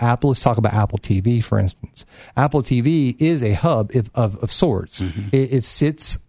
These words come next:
Speaker 1: in your living room. It controls your T V, and there's all kinds of apps that are associated with it. Now, right now, they don't have the connectivity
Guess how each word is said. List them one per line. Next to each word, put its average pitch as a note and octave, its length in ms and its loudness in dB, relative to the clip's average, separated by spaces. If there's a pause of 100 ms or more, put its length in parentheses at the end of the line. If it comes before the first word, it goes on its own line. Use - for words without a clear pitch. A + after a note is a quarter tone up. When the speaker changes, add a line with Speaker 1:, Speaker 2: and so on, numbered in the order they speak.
(300)
Speaker 1:
in B2 220 2
your D3+ 140 2
living C#3+ 260 2
room. C3+ 400 0 (320)
It A#2+ 180 -2
controls C3 540 2
your C#3+ 80 2
T D3 320 -2
V, A#2 400 2 (420)
and B2 540 0 (100)
there's C3 240 2
all B2 140 2
kinds B2+ 340 2
of G#2+ 100 2
apps B2 560 -2
that A2 320 0
are G#2 480 0
associated A2+ 600 0
with F#2+ 220 -2
it. - 100 -10 (240)
Now, C#3+ 180 2
right C3 240 0
now, D3+ 400 2
they C3 140 2
don't C3 220 0
have A#2+ 520 0 (360)
the B2+ 100 0
connectivity A#2+ 1080 0